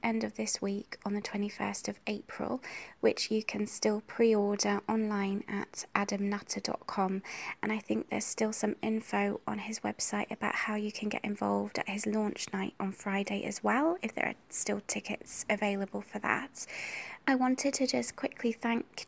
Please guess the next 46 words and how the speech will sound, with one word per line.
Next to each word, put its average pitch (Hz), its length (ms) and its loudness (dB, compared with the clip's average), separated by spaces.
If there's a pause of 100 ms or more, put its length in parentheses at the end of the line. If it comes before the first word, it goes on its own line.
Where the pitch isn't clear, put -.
(100)
James 226 560 2
from 226 340 2
Oasis 226 400 2
Podcast - 760 -4
for - 180 -4
helping 220 460 0
to - 140 -2
put - 240 -6
me 220 160 2
in 214 120 0
touch - 480 0 (100)
with 220 240 2
Adam. 240 500 0
I 208 120 -2
really 214 340 0
appreciate 208 800 0
that. 196 220 -2 (500)
And 208 500 2
if - 260 -2
you 220 140 0
haven't 226 400 2
already 214 440 2
heard 208 360 0
the - 160 -2
episode 208 720 -2 (360)
that - 180 0
Adam 208 360 2
did 220 340 2
with 202 160 2
Oasis 202 420 -2
Podcast - 600 -6 (120)
earlier 208 340 2
this 214 280 -2
week, 202 260 0
I 208 60 2
really 214 360 2
recommend 202 640 0
listening 214 480 0
to 214 160 -4
that 202 260 2
if 214 200 -6
you 214 80 0
get - 160 2
a 208 40 -4
chance - 540 -2
to. 196 280 -2